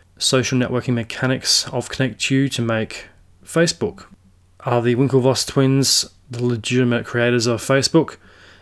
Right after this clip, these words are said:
Did Zuckerberg just rip them off, or was he pushed to do it? I guess no one will really know, but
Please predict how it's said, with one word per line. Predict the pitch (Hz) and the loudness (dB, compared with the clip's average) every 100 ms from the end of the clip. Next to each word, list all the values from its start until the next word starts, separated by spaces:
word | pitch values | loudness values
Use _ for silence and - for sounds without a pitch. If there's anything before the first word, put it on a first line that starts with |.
| _ | _
Did | - 110 | -4 -2
Zuckerberg | 123 117 120 120 113 | 0 0 2 0 0
just | 117 - | 0 0
rip | 131 | 0
them | 120 123 | 2 2
off, | 160 - - - - | 2 0 -12 -16 -10
or | 107 110 113 | -2 0 2
was | 110 107 | 0 -2
he | 113 | -2
pushed | 107 117 - | -4 -8 -6
to | 120 | 2
do | 165 | 4
it? | 131 - - - - - - - - - - _ _ _ _ _ _ - | 2 -2 -20 -20 -20 -20 -20 -20 -20 -20 -20 _ _ _ _ _ _ -20
I | - _ - 127 | -20 _ -10 -2
guess | 139 | 2
no | 143 135 | 4 4
one | 127 | 4
will | 120 | 4
really | 123 131 120 | 4 4 4
know, | 120 143 135 | 4 4 4
but | 123 117 - | 2 0 -8